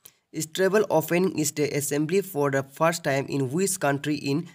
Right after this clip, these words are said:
two thousand twenty-one? And, uh, now the right answers, brain. Right answers, brain. Option number A। Right answers, brain होगा। Yeah, and the next,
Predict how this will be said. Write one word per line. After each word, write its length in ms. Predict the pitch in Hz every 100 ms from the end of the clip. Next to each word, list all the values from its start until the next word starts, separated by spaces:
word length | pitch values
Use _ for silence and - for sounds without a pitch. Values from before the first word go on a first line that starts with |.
| _
two 100 | 139
thousand 160 | 151
twenty-one? 240 | 156 151 143
And, 180 | 143 139
uh, 120 | 131
now 200 | 139 147
the 200 | 127 131
right 280 | 120 151 -
answers, 440 | 131 127 160 190 - _ _ _ _ _ _ 113 _ _ _ _
brain. 580 | 120 107 156 156 113 - _ _ _ _ _ _ -
Right 80 | 135
answers, 340 | 143 151 151
brain. 380 | 123 123 147 185 - _ _
Option 320 | 135 - 170
number 340 | 147 131 156 190 - _ - _ -
A। 320 | 143 135 - _ _ _ _ _ _ _ _ _ _ - _ _ _ _ _ _ _ _ _ _ _ _
Right 280 | 123 120 120 -
answers, 340 | 123 113 139 123
brain 260 | 107 127
होगा। 240 | 123 127 151 170 _ _ _ _ _ _ _ _ _ _ _ _ _ _ _ _ _ _
Yeah, 560 | 127 117 123 117 127 - _ _ _ -
and 180 | 117
the 80 | 113
next, 440 | 117 123 120 -